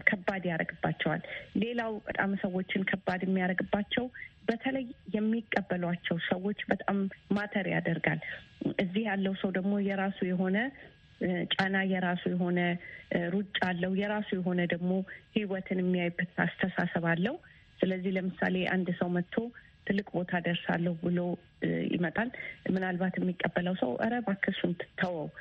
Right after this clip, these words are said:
ዝም ብለህ ሰቨን ኢለቨን ጀምር" እንደዚህ ሊለው ይችላል። ያኔ፣ እ፣ በፊት የነበራቸውን የመተማመን በጣም ያጣሉ። ምክንያቱም አዲስ ሀገር ስለሆኑ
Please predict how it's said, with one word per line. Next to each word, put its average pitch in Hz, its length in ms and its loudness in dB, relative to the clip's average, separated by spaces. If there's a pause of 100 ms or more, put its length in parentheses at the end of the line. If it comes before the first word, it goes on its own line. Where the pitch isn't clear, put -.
(320)
ዝም 170 320 2
ብለህ 165 260 0
ሰቨን 165 300 0
ኢለቨን 156 340 2
ጀምር" 160 340 0
እንደዚህ 165 480 0
ሊለው 214 300 0
ይችላል። 156 380 -2 (640)
ያኔ፣ 233 300 2 (340)
እ፣ 208 100 2 (100)
በፊት 226 340 0
የነበራቸውን 196 840 0 (460)
የመተማመን 202 840 2
በጣም 220 340 0
ያጣሉ። 196 460 0 (200)
ምክንያቱም 208 560 0
አዲስ 233 380 0
ሀገር 208 300 0
ስለሆኑ 208 360 0